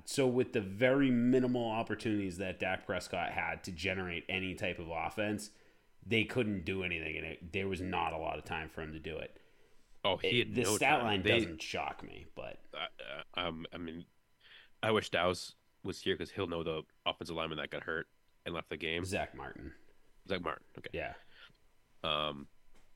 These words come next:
Speaker 2: I mean, that's a, it's a huge loss. The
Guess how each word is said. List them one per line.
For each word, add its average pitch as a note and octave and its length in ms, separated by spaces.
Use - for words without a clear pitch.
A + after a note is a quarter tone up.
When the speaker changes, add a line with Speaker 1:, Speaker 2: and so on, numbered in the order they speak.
Speaker 2:
I G2 60
mean, E2+ 160
that's E2+ 240
a, E2+ 140
it's - 100
a - 20
huge - 280
loss. F2 360
The F#2+ 420